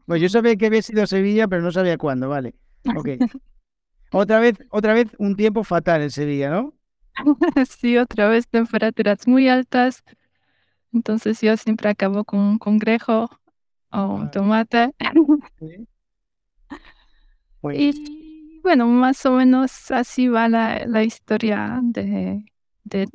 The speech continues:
Speaker 2: de
Speaker 1: Bueno.
Speaker 2: dónde aprendí, con quién y
Speaker 1: Muy bien. Muy interesante y muy movida tu historia a muchos lugares, muy bien. Eh, muchos vaivenes también, ¿no? Eh, ¿cuáles, cuáles son las mayores dificultades,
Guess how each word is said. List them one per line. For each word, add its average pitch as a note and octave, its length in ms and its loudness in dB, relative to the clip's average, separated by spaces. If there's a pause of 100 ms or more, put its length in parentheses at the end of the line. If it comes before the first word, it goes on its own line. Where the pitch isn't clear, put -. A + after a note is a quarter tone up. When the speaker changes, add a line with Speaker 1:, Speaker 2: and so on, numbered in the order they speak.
(180)
Speaker 2:
de G#3 100 0
Speaker 1:
Bueno. - 20 -2
Speaker 2:
dónde G#3+ 300 2
aprendí, A3+ 640 0
con - 220 -8
quién G#3 500 -2
y A#3+ 200 -10 (540)
Speaker 1:
Muy E3+ 180 -4
bien. C#3 280 -4 (380)
Muy D#3+ 100 0
interesante F#3+ 640 0
y E3+ 160 -2
muy F3 160 -2
movida F#3+ 360 0
tu F3 80 -4
historia F3+ 440 -2
a F3 40 -2
muchos E3+ 280 -4
lugares, E3+ 420 2
muy D#3 140 -2
bien. F#3 320 -2 (240)
Eh, C3 580 -6
muchos D#3 420 -4
vaivenes F3 680 -2
también, E3+ 460 -2
¿no? G3 220 -2 (440)
Eh, E3 800 -2 (100)
¿cuáles, B3 460 -2 (100)
cuáles B3 240 -2
son C#4+ 120 2
las A#3+ 100 0
mayores A#3 320 2
dificultades, G3 1000 0